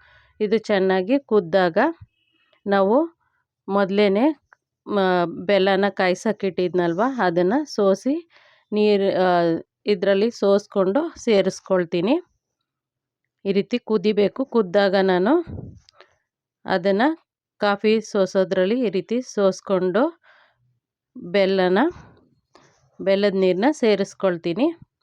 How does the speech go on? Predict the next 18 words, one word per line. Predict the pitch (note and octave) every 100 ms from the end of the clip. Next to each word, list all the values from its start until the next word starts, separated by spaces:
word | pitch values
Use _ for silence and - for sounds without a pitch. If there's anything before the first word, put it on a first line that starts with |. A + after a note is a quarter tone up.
| _ _ -
ಮತ್ತೆ | G3 G3 - C4+ E4 _ _ -
ಕುದಿಸ್ಕೊಳ್ತೀನಿ. | A3 G3 G#3+ - G3+ F#3 E3 E3+ G#3+ E4 _ _ _ -
ಈ | G#3 G#3
ಕಾಯಿ | G#3 G3 G3+
ಹಾಲಿಗೆ | G3 F#3+ A#3+ D4 A3+ _ _ _ -
ತೆಂಗಿನಕಾಯಿ, | G#3 G3+ G3+ G3+ G3 F#3+ C4+ E4 G3
ಬೆಲ್ಲ, | F3+ F#3 G3 C#4 A#3
ಏಲಕ್ಕಿ | F#3 F#3 F3+ - C4+
ಮೂರೇ | G#3 G3 F#3+ F#3+
ಪದಾರ್ಥಗಳಿಂದ | F3 E3+ E3+ - F3 E3+ E3+ E3+ G3 D4
ಮಾಡೋವಂಥದ್ದು. | G#3+ F#3 F3+ F3 F3 E3 E3 D#3+ B3+ -
ತುಂಬ | G3+ G3+ G3+
ರುಚಿಯಾಗಿರುತ್ತೆ. | G3 F#3 G3+ F#3 F3+ F3+ E3+ - A3+ D#4+ - - -
ಶಾವ್ಗೆಗಂತೂ | - A3 F#3+ F#3+ G3 F#3+ F3+ F3 E3+ C#4+ A#3+
ಒಳ್ಳೆಯ | F3+ F3+ F3+ G#3+ D4
ಕಾಂಬಿನೇಷನ್ | - F#3+ F#3 F3+ F3+ F3 - F3+ E3+
ಆಗಿರುತ್ತೆ. | D#3 E3 D#3 - A#3+ E4 _ _ _ _ _ _ _ _ _ _
ಇದು | F#3+ F3